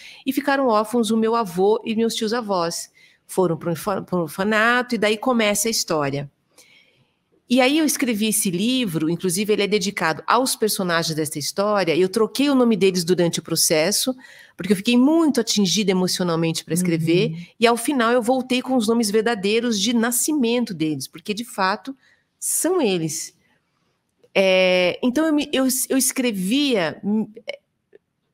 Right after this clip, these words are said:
Speaker 1: como se eles estivessem presentes e fossem, se fossem leitores, e pudessem ser leitores daquele trabalho. Corta, teve um outro livro no meio, teve um infanto-juvenil, outro infanto-,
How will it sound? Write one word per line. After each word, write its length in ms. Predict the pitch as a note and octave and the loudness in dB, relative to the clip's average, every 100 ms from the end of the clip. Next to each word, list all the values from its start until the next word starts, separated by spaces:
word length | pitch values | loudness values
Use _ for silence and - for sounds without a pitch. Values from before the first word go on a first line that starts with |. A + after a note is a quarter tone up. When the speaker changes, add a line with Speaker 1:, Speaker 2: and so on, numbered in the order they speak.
| _ _ _ _ _ _ | _ _ _ _ _ _
Speaker 1:
como 220 | - D4 C#4+ | 0 0 0
se 120 | D4+ | 0
eles 180 | C#4 C4+ | 0 -2
estivessem 600 | C4 C4 B3 C4 C#4 C4+ | -2 0 0 0 -2 -2
presentes 1500 | C4 C#4 A#3+ C#3 D3+ G3+ G#3 G3 - - - - - - _ _ _ _ _ _ _ _ _ _ _ | 0 0 0 -2 -2 0 0 -2 -6 -10 -12 -10 -10 -12 _ _ _ _ _ _ _ _ _ _ _
e 80 | - | -10
fossem, 460 | F3+ G#3 G#3 A#3 A3 G#3 | -2 -2 0 -2 -4 -4
se 180 | - G3 | -6 -6
fossem 360 | - A3 A3+ G#3+ | -2 -2 0 0
leitores, 1000 | A#3 A#3 A3+ G#3+ A#3 A#3 F#3+ D#3 C#3+ - | -2 -2 0 4 4 4 2 0 -4 -6
e 60 | |
pudessem 340 | - F3 F3 F#3 | -4 -2 -2 -2
ser 160 | G3+ | -2
leitores 760 | G3+ G#3 - G#3+ A#3 A3+ E3 D3+ | -2 -4 -2 2 2 2 0 -6
daquele 300 | D#3+ D#3+ D3+ | -6 -6 -6
trabalho. 500 | D3+ C#3 E2+ - - _ _ - - - _ _ _ _ _ _ _ _ _ _ | -6 -6 -8 -10 -16 _ _ -20 -20 -20 _ _ _ _ _ _ _ _ _ _
Corta, 540 | - F#3 G3 G3+ C#4 | -2 0 0 -2 -6
teve 300 | D4 - F3 | -6 -4 -2
um 60 | E3+ | -2
outro 200 | F3 D#3+ | -4 -4
livro 180 | D#3 D#3 | -4 -2
no 80 | F3+ | 0
meio, 540 | E3 E3+ F3+ A3 C4+ - | 0 0 0 -4 -8 -6
teve 160 | D#3+ D3+ | -4 -2
um 180 | D#3+ D#3 | -2 -4
infanto-juvenil, 580 | E3 C#3 C#3+ F#3 F3 | -6 -4 -2 0 0
outro 140 | F#3+ E3+ | -2 -4
infanto-, 320 | D#3 E3+ | -2 -4